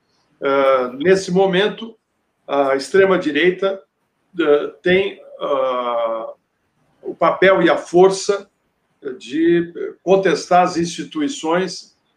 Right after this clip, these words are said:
e negar essas instituições. Isso lembra um pouco, talvez, um pouco, o século passado, né? Quando surge,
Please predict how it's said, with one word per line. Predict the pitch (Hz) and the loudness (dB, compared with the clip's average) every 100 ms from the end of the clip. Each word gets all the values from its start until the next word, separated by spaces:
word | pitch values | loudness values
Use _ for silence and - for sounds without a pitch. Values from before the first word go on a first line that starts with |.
| - | -12
e | 156 | -2
negar | 170 151 170 | 0 2 2
essas | - 214 185 | 2 -4 -4
instituições. | 147 - 143 139 135 127 - 120 117 - - _ _ _ - | -6 -6 -10 -8 -6 -6 -8 -8 -8 -10 -20 _ _ _ -12
Isso | 175 226 | -6 2
lembra | 220 214 190 | 4 4 2
um | |
pouco, | 190 202 - | 6 4 4
talvez, | 151 147 185 | 0 4 4
um | 156 143 | 2 -6
pouco, | - 180 175 - 165 147 139 135 | 0 0 0 -4 -4 -2 -2 -4
o | 139 | -10
século | - 190 185 160 | 0 0 2 -4
passado, | 147 147 - 196 - 135 | -4 -8 0 2 2 -2
né? | 190 - _ _ _ - | -6 -8 _ _ _ -10
Quando | 151 156 143 | -8 -6 -8
surge, | - 160 160 139 156 151 135 120 | -6 -2 -2 -4 -6 -4 -4 -6